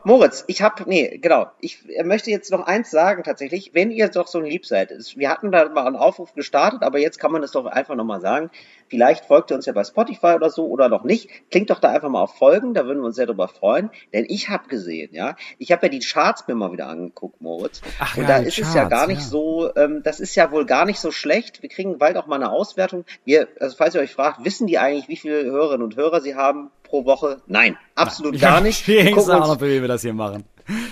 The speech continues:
Speaker 1: Genau, wir gucken uns ab und zu mal so Charts an und die Charts sind aber, ähm, hängen von tausend verschiedenen Faktoren ab und nicht nur von so und so viel HörerInnen sorgen dafür, dass ihr auf Position X Y seid, sondern da gibt's auch noch ein paar andere Variablen.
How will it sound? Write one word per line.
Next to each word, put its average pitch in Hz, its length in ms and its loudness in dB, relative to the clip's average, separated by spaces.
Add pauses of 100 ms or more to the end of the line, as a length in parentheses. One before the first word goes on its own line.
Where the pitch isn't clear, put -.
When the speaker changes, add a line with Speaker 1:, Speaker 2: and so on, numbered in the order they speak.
(220)
Speaker 1:
Genau, 123 260 2
wir 151 80 0
gucken 190 240 2
uns 175 100 2
ab 143 160 4
und 190 80 -4
zu - 100 -6
mal 165 140 2
so 143 80 -6
Charts 170 400 2
an 180 220 0
und 156 180 -6
die 151 80 -10
Charts 165 360 -2
sind 165 100 -6
aber, 143 480 2
ähm, 127 480 -2 (320)
hängen 170 260 2
von 170 160 0
tausend 175 320 4
verschiedenen 165 320 -4
Faktoren 170 420 0
ab - 220 -4
und 143 120 -6
nicht 160 180 -6
nur 156 100 0
von 139 340 -6
so 147 200 0
und 165 100 -2
so 156 80 -8
viel 139 220 -8
HörerInnen 156 840 0 (240)
sorgen 151 360 6
dafür, 135 320 2
dass 135 120 0
ihr 117 60 0
auf - 140 -4
Position 123 420 -8
X 113 140 -10
Y 151 360 -4
seid, 135 200 2
sondern 117 280 -4
da 107 160 -4
gibt's - 160 -10
auch 101 60 0
noch 117 80 -2
ein 117 80 -6
paar 101 140 -4
andere 147 260 -2
Variablen. 135 560 0